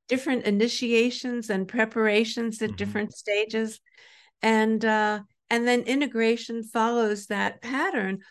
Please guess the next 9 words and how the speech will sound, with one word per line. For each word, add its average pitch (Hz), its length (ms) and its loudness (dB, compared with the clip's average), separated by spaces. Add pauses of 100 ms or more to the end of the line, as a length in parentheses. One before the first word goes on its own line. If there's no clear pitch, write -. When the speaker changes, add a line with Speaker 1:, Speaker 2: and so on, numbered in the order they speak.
(120)
Speaker 1:
across 247 500 0
the 233 120 0
whole 226 260 0
lifespan. 190 800 -4 (360)
And 233 220 4
the 240 80 4
women 277 480 0
tend 269 480 -4
to 233 520 0